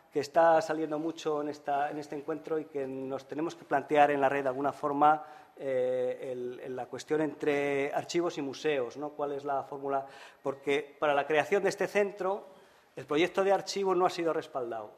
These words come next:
Eh, las instituciones prefieren un museo,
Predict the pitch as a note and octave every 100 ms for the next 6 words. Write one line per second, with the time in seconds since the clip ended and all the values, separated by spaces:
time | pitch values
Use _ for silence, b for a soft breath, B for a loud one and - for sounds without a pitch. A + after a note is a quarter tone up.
0 | _ _ _ C3 B2+ C3 C#3+ C3 D3 C#3+
1 | F3 F#3 G3+ G3 - C#3+ F3+ G3 F#3 F#3
2 | E3+ - G3 G3